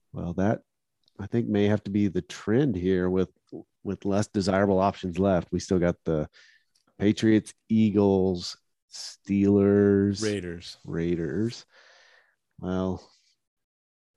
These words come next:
Speaker 1: I'm here to win, not make friends. So I guess give me the Patriots.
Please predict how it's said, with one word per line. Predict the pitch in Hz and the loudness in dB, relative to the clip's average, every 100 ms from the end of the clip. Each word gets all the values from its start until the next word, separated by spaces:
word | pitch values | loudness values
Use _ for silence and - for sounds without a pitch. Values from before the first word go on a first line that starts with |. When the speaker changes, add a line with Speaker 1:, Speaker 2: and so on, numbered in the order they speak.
| _ _ - | _ _ -14
Speaker 1:
I'm | 95 | -4
here | 98 107 | 0 2
to | 101 | 4
win, | 101 101 98 | 4 4 4
not | 98 87 | 2 2
make | 98 95 | 2 0
friends. | - 101 92 87 85 | -2 0 0 0 -4
So | - 85 | -6 -4
I | 87 | -4
guess | 85 95 95 | -2 -2 -2
give | - 95 | -4 -2
me | 101 | 0
the | 101 | 0
Patriots. | 95 82 71 - 57 - - - | -2 -8 -10 -12 -14 -16 -18 -18